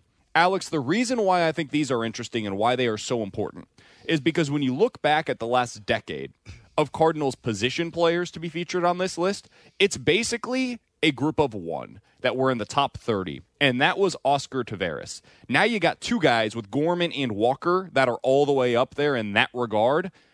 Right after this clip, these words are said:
We're talking about basically doubling up the number of top e-, high-end prospects that you have position player-wise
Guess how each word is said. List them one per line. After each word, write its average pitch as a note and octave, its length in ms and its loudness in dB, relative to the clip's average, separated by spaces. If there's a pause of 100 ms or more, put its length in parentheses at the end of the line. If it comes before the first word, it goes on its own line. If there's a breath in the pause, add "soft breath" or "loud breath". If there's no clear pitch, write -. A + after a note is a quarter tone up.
(300 soft breath)
We're A#3 160 4
talking A#3+ 420 2
about E3 260 2
basically F3 440 0
doubling D#3+ 580 2
up B2+ 240 4
the C3+ 120 0
number C3+ 280 2
of A2 80 -4
top D#3 320 0
e-, D3+ 160 0
high-end D3 400 0
prospects C#3 560 -2
that A2+ 140 -8
you D3+ 100 0
have C#3 180 2
position A#2+ 380 -4
player-wise G2+ 640 0